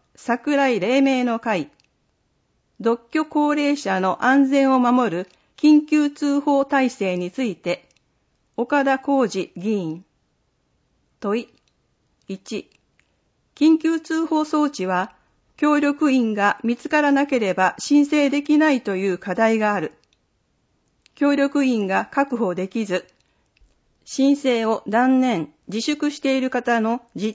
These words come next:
態を把握しているか、また、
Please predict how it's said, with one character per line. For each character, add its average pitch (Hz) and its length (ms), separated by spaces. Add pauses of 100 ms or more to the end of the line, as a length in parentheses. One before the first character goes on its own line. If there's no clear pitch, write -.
(120)
態 254 320
を 226 200
把 247 320
握 247 120
し - 100
て 226 160
い 208 80
る 190 100
か、 - 320 (540)
ま 170 140
た、 190 200